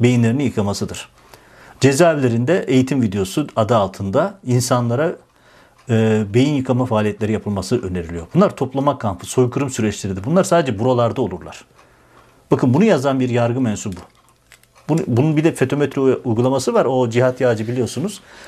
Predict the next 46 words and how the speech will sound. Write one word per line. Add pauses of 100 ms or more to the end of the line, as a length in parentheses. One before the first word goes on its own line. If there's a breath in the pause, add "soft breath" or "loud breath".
(100)
Ee,
yani
soykırım
suçundan
yargılanması
kesin
olan
bir
isim.
Ömrü
uzun
ve
yeterse
oradan
mutlaka
yargılanacak
bir
isim
bu. (600 loud breath)
Diyor
ki,
e,
işte
onu
örnekte
veriyor.
Hatta
fetometre
diyor
sadece
orada
değil,
yargı
ca-,
e,
akademide
de
uygulansın.
Hala
atılmamış
insanlar
var
diyor.
Yani
bu
kadar